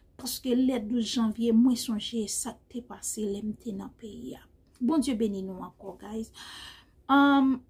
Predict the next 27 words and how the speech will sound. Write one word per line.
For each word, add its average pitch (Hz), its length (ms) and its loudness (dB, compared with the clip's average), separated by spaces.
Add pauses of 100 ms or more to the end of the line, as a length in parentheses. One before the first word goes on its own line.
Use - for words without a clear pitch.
(200)
pou 370 160 -2
ki 330 80 -2
sa 311 240 -4
mwen 269 160 2
fè 269 160 -6
live 220 320 -2
sa 214 320 -8
jodi 220 480 -4
a? 190 140 -8 (960)
Mwen 294 180 6
fè 269 320 0
li 247 180 4 (360)
pou 277 100 2
mwen 254 240 4
pale 214 300 -2
nou 240 160 2
de 220 160 -4
tranbleman 196 640 -8 (180)
ki 247 220 -6
pase - 480 -10
a. - 80 -20 (800)
Pa 302 160 2
bliye 320 240 4
m 277 80 6
te 277 160 -2
di 254 160 -2
nou, 262 300 4